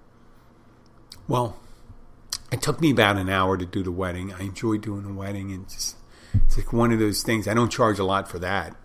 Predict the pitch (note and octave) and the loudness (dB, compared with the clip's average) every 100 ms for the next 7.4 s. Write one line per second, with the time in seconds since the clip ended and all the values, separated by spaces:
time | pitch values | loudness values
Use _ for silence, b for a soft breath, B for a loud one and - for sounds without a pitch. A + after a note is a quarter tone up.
0 | - - G#2+ A#2 - G2+ - - C3+ - | -20 -6 0 0 2 -4 -6 -16 -18 -20
1 | - - - G2+ G2+ - - - F#2+ F#2+ | -6 2 2 2 -6 -14 -16 -10 -8 -2
2 | C#3+ A#2+ G#2 F2+ F#2 F2+ - F2 E2+ - | -2 0 -2 -4 -6 -8 -10 -12 -12 -10
3 | G#2+ G2+ F#2+ F2 - - - B B B | -6 -6 -8 -14 -16 -16 -18 B B B
4 | B B B B B - - - - B2 | B B B B B -20 -20 -20 -6 -2
5 | A2 F#2+ G2 - G2 - F#2 G#2 G2 E2 | -2 -4 -8 -6 -6 -4 -2 -2 -4 -8
6 | - G2+ - G2+ - - - - - - | -10 -10 -12 -16 -18 -20 -20 -20 -20 -20
7 | - - F3 F#3 | -20 -6 -4 -4